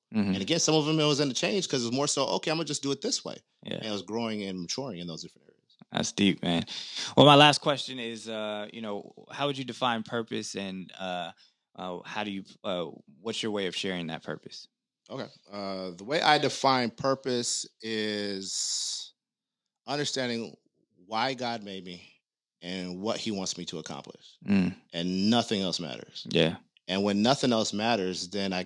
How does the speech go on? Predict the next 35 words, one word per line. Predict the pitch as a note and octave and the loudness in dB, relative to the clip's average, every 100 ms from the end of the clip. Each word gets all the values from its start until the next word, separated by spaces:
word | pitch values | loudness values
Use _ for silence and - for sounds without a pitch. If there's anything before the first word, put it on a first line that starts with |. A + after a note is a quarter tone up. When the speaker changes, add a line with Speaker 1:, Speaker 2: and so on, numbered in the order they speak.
| - | -4
Speaker 2:
I | F#2+ G#2 | -2 0
see | - A2 | 0 -2
how | F#2 F#2+ | -4 -6
that | F2 G2 - | -4 -4 -6
relates | D#2+ F2 F2+ - | -8 -10 -6 -4
to | - - | -6 -6
every | G2 F#2+ F#2 | -8 -4 -6
aspect | D#2+ - D#2 | -6 -10 -12
of | D2 | -14
my | C2+ | -14
life. | B1+ - _ _ _ _ _ _ | -16 -18 _ _ _ _ _ _
Speaker 1:
Awesome. | - - E2 | -6 -4 -4
Speaker 2:
And | E2+ F2 | -4 -4
then | F2+ E2+ | -4 -2
to | F#2+ | -2
me, | F#2+ | -2
that's | F#2+ - | -2 -2
what | F#2+ | -2
su-, | - | -2
success | - - - G2 - G2+ - | -2 -4 -4 -4 -4 -4 -6
looks | D#2+ - | -6 -8
like | C#2+ C#2 | -8 -10
too. | - D2 _ _ - - | -12 -14 _ _ -20 -16
Speaker 1:
Awesome. | - - - | -12 -12 -14
Speaker 2:
That | F2 E2 - - | -10 -10 -10 -6
success | - F#2+ - G#2+ | -2 0 2 2
only | - G#2+ G2+ | 0 0 -2
looks | F#2+ - | -2 -2
like | F#2 F#2 | -4 -6
me | F2+ | -8
fulfilling | F2 - G2 G2+ F2 D#2+ | -8 -8 -6 -6 -6 -8
my | D2 | -10
purpose. | C#2 - - - - _ _ - - | -14 -14 -20 -20 -20 _ _ -20 -4
Speaker 1:
Love | F#2 F#2+ | 4 6
that. | F2+ E2+ | 6 4